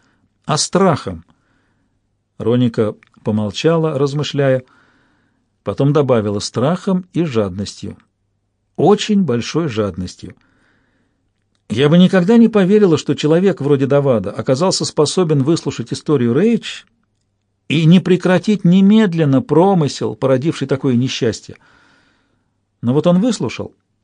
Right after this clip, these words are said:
а прекращать торговлю рабами и не подумал. Да еще и дергает,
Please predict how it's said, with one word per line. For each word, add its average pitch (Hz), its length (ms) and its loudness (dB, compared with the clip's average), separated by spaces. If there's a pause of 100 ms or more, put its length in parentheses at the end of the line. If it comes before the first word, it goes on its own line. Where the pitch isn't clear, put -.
(280)
а 120 160 -2
прекращать 143 680 -2
торговлю 151 420 0
рабами 147 380 0
и 127 100 -2
не 147 100 -2
подумал. 131 480 -4 (1300)
Да 110 80 -8
еще 220 240 0
и 233 60 2
дергает, 196 680 2